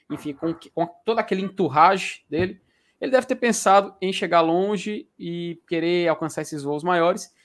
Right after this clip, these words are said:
e não deve ter enxergado o Fortaleza como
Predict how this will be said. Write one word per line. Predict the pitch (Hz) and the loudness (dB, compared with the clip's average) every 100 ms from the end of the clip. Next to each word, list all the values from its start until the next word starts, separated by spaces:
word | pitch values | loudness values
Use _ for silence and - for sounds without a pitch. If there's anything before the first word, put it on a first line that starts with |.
| _ | _
e | 262 | -10
não | 269 262 285 | -2 0 0
deve | 254 226 | -2 -2
ter | - | -6
enxergado | 220 220 196 160 175 | -8 -4 -2 0 0
o | 175 | -2
Fortaleza | 185 175 151 139 147 160 _ _ _ _ - | -8 -4 -2 -2 -4 -10 _ _ _ _ -6
como | 165 175 185 | -4 -2 -4